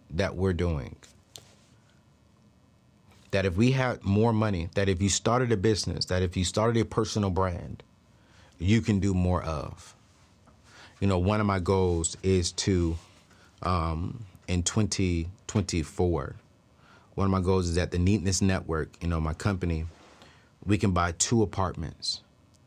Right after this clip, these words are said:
And in those apartments, they're fully furnished. We pay the electricity for the year, we pay the rent for the year, we pay the, the utilities for a year. And starting in twenty twenty-four,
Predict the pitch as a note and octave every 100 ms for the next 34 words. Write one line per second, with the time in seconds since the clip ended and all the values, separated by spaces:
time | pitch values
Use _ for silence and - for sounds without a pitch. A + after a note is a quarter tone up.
0 | _ _ _ _ _ _ - - - -
1 | - F#2+ D#2 A2 G#2 G2+ F#2 G#2 F#2+ F2+
2 | E2+ - - - _ - F#2 F2 - G2+
3 | F#2+ F#2 F2+ F2 F2 - - - _ _
4 | _ _ - _ _ _ _ _ _ -
5 | G2 A2+ F#2+ F#2 E2+ - G2+ F#2+ F#2 F#2+
6 | F#2 F2+ F#2 F2 F#2+ E2+ E2+ G2 - G2
7 | F2+ F2+ F2 F2 E2+ - - - _ F#2+
8 | G#2+ F#2 F#2 F2 F2+ E2+ - G2 F2+ F2
9 | - E2+ E2 D#2+ D2+ - - - _ -
10 | _ - _ _ - F2 - G#2+ G#2+ G2
11 | F2 G#2+ G2 - F#2+ F2+ G2 F#2 F2